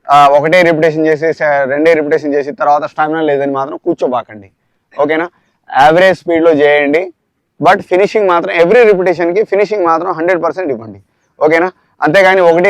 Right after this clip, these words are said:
రెండు రిపిటేషన్లు చేసి మధ్యలో మాత్రం కూర్చోబాకండి. టైమ్ వేస్ట్ అవుతుంది మొత్తం. అంటే ఈ, ఆ, మ-, మార్నింగ్ ప్రాక్టీసే వేస్ట్ అవుతుంది మీరు అట్లా చేస్తే. చిన్నగా చేయండి, యావరేజ్ స్పీడ్‌లో చేయండి. Up to five times కంప్లీట్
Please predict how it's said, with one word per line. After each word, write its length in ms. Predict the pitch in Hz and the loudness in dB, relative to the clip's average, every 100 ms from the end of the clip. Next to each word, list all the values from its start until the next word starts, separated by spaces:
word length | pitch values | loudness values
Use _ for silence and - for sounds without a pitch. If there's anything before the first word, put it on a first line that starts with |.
| 185 | 2
రెండు 160 | 180 175 | 2 0
రిపిటేషన్లు 420 | 165 165 165 165 160 | 0 -2 -2 -2 0
చేసి 180 | 156 175 | 0 0
మధ్యలో 300 | 143 147 160 147 | -2 0 0 0
మాత్రం 220 | 143 175 - | -2 -6 -6
కూర్చోబాకండి. 600 | 156 151 131 120 113 107 _ _ _ 156 | -2 0 0 -2 -12 -16 _ _ _ 0
టైమ్ 160 | 170 | 2
వేస్ట్ 180 | 180 - 147 | 2 0 -2
అవుతుంది 240 | 131 117 131 | -2 -6 -8
మొత్తం. 260 | - 170 131 - _ _ _ _ - | -4 -2 -2 -8 _ _ _ _ -6
అంటే 300 | 151 185 185 151 156 | 0 2 0 0 0
ఈ, 40 | 151 143 127 120 - 120 | 2 2 0 -2 -4 -4
ఆ, 260 | 120 117 113 120 | -2 -2 -6 -8
మ-, 80 | 131 - 131 | -12 -8 -2
మార్నింగ్ 280 | 160 180 165 | 0 0 -2
ప్రాక్టీసే 420 | 156 - 151 196 180 | -2 -4 -4 -2 0
వేస్ట్ 220 | 160 156 156 | -2 0 -2
అవుతుంది 240 | 135 123 131 | -2 -4 -4
మీరు 100 | 131 | -4
అట్లా 140 | 117 131 | -2 -4
చేస్తే. 320 | 131 - 107 - _ _ _ _ - | -4 -6 -16 -20 _ _ _ _ -2
చిన్నగా 260 | 165 202 214 196 | 0 2 4 4
చేయండి, 360 | 170 170 202 453 - _ _ 127 | 2 2 0 0 -6 _ _ 0
యావరేజ్ 280 | 143 170 185 - | 2 2 0 -2
స్పీడ్‌లో 260 | 160 165 151 | -2 0 2
చేయండి. 360 | 147 156 170 214 - _ _ _ 156 | 0 0 -2 -2 -6 _ _ _ -2
Up 100 | 151 - | 0 2
to 80 | 247 240 - | 2 2 2
five 220 | 170 165 175 | 2 2 0
times 240 | 202 226 - _ _ 165 | 0 -2 -8 _ _ -2
కంప్లీట్ 320 | 175 202 208 | 0 2 2